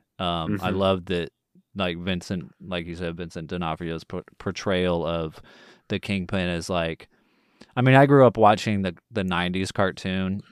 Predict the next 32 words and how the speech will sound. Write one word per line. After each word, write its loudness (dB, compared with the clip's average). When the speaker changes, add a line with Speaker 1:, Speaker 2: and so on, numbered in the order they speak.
Speaker 1:
of -4
Spider-Man, 0
Speaker 2:
Yeah. -2
Speaker 1:
so -6
that's 0
kinda -4
how 0
I 0
always -2
saw -2
the -4
Kingpin, -4
but -4
then -4
seeing -6
Vincent -8
D'Onofrio -4
do -6
something -10
totally -2
different -6
that 4
still 4
worked. 0
He's, -6
like, -2
basically 0
a 0
Speaker 2:
Mm-hmm. -10
Speaker 1:
big -4
baby. -8
Speaker 2:
Yeah. 0